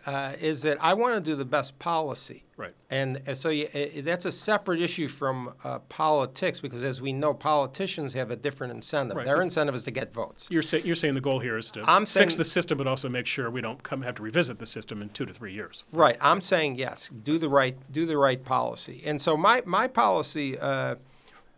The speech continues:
Speaker 1: my bill would include the following. First of all, I, I would use the general mode of we wanna make private insurance the fundamental basis of the system,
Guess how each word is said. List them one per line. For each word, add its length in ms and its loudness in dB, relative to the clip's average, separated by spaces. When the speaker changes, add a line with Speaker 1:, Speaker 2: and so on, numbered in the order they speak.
Speaker 1:
my 260 2
bill 480 6
would 220 2
include 500 -2
the 80 -8
following. 460 2
First 240 2
of 80 4
all, 240 4
I, 260 4
I 140 2
would 260 0
use 560 -2
the 100 -2
general 760 4
mode 600 2
of 240 -4
we 120 -2
wanna 320 0
make 420 0
private 640 4
insurance 800 -2
the 140 -12
fundamental 640 0
basis 500 -10
of 80 -14
the 80 -14
system, 460 -14